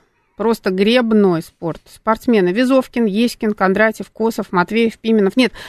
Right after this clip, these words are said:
Ну, а что? А как мы можем знать все эти фамилии? Мы их все знать не можем, мы просто будем ждать медали, правда? И болеть за наших. Греко-римская борьба. Вот это загадочное для меня совершенно явление. А, значит, тут у нас с вами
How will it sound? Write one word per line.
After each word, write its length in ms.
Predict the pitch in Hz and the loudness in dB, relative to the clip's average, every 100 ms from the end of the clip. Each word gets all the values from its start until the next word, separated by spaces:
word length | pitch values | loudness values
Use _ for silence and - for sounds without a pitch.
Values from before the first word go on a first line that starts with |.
| - | 0
Ну, 240 | 320 330 | 4 4
а 100 | 294 | 4
что? 200 | 294 349 | 2 2
А 80 | 269 | 2
как 180 | 320 302 | 0 0
мы 60 | |
можем 320 | 262 240 208 208 | 2 2 0 0
знать 240 | 208 196 | 0 -2
все 120 | - | -4
эти 120 | 180 | -8
фамилии? 380 | - 196 190 175 | -2 2 2 2
Мы 120 | 226 | 2
их 60 | 277 | 0
все 180 | - 233 | -2 -2
знать 220 | 233 208 | 0 0
не 80 | 240 | 0
можем, 280 | 262 349 269 | 2 4 4
мы 80 | 220 | 2
просто 260 | 269 - | -2 -4
будем 240 | 214 214 196 | -2 0 2
ждать 240 | 220 220 | 0 2
медали, 380 | 208 170 147 - | 0 0 -2 -6
правда? 340 | - 240 214 170 _ - | -4 -2 -4 -6 _ -10
И 100 | 202 | -4
болеть 560 | 208 208 175 - - _ _ _ _ _ | 0 0 0 -4 -14 _ _ _ _ _
за 240 | 175 170 185 | -6 0 2
наших. 360 | 175 156 - - - - - | 2 -2 -6 -12 -20 -20 -8
Греко-римская 1080 | 185 247 330 - 269 226 247 - 220 220 | 0 2 2 0 -2 0 -2 -2 0 0
борьба. 760 | 202 175 170 175 170 160 156 165 - _ _ _ _ - | 0 -2 -4 -4 -2 -2 -2 -6 -12 _ _ _ _ -8
Вот 200 | 185 208 | -4 -2
это 220 | 196 180 | -2 0
загадочное 720 | 196 185 196 185 - - 185 | 0 2 0 0 -4 -2 0
для 120 | 175 | 2
меня 380 | 180 185 180 170 _ _ _ | 2 2 2 -2 _ _ _
совершенно 500 | - 185 - 190 185 | -8 -6 -2 0 2
явление. 460 | 185 202 277 285 254 - - - _ | 2 2 4 4 2 -4 -18 -20 _
А, 300 | - 196 190 | -2 2 2
значит, 400 | 185 202 190 196 - | 2 0 0 -6 -8
тут 260 | 247 262 | -8 -4
у 80 | 214 | 0
нас 340 | 196 202 226 - | 2 2 2 -2
с 140 | - | -4
вами 580 | 202 220 226 220 208 | 2 2 2 2 2